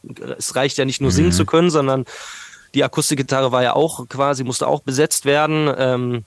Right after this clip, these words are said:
Speaker 1: das, das engt das Feld natürlich dann auch nochmal ein. Und, ähm, der hat aber seine Sache gut gemacht und, ähm,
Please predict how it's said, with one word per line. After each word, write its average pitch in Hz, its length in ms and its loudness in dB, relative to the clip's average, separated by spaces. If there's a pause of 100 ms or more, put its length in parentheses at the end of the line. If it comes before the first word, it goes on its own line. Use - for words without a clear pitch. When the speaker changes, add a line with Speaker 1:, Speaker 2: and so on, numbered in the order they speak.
Speaker 1:
das, - 260 -4
das 120 180 -2
engt 139 200 -2
das 123 140 -2
Feld 135 240 0
natürlich 127 280 -2
dann 113 120 -2
auch 123 100 0
nochmal 131 380 2
ein. 165 160 0 (240)
Und, 135 520 0
ähm, 120 300 0
der 117 120 0
hat - 60 0
aber 135 140 0
seine 127 220 0
Sache 117 240 -4
gut 143 180 -4
gemacht 165 460 -2
und, 131 520 0
ähm, 117 800 -2